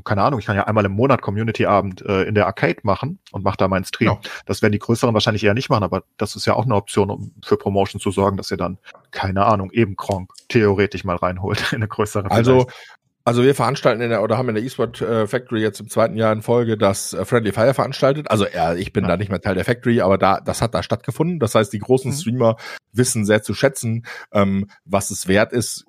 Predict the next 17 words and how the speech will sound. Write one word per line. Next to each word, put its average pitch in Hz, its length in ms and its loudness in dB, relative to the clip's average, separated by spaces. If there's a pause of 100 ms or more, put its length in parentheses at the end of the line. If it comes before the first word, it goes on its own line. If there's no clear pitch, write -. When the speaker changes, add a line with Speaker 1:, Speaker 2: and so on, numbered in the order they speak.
(120)
Speaker 2:
äh, 95 300 2 (240)
eine 92 240 0
fertigstehende 104 720 0
Production, 95 800 -2 (160)
äh, 98 100 -4
zu 101 260 -2
haben, 104 360 0
ohne 110 280 4
jetzt, - 480 0
äh, 98 60 -8
alles 95 420 -2
mitbringen 120 340 -2
zu 120 120 -10
müssen. 131 260 -8 (560)
Ähm, 107 540 0 (240)
und 117 640 -2
die, 101 680 0